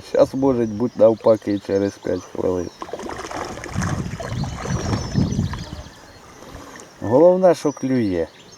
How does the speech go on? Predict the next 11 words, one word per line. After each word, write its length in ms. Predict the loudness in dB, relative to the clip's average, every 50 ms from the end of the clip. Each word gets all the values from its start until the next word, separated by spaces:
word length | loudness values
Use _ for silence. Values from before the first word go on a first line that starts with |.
| -20 -20 -20 -20 -20 -20 -20 -20 -20 -20 -20 -20 -20 -20 -18 -8 0
А 140 | 0 0 2
чого 320 | 4 4 6 6 6 6
зривається, 840 | 4 4 2 2 4 6 6 8 8 6 4 0 -2 -2 -2 -2 -2 -4 -10 -18 -8 -4
то 100 | -2 0
ми 260 | 2 2 2 2 0 -4 -12 -20 -20 -20 -20 -20 -20 -20 -16 -12 -10 -8 -6 -2 2
визначимо. 760 | 4 6 6 6 4 2 0 0 2 2 2 0 0 -2 -2 -2 -4 -6 -6 -4 -4 -4 -2 0 0 0 2 0 -2 -2 -6 -10 -8 -6 -6 -4 -2 -2 -2 -2 0 0 0 0 0 -2 -2 -4 -6 -6 -4 -6 -6 -4 -2 -2
І 100 | -2 -2 -2 -2 -4 -6 -4 -6 -6 -6 -8 -8 -10 -10 -10 -10 -10 -12 -14 -14 -14 -14 -16 -16 -12 -6 -6
устранимо 580 | -6 -4 0 2 4 4 4 4 2 0 0 0
усі 240 | 0 0 0 0 2
недостатки, 840 | 2 4 4 6 6 6 6 4 4 4 4 4 4 0 -6 -8 -8 -8 -8 -8 -4
недоліки. 680 | 0 0 0 2 4 4 4 2 0 -2 -2 -4 -4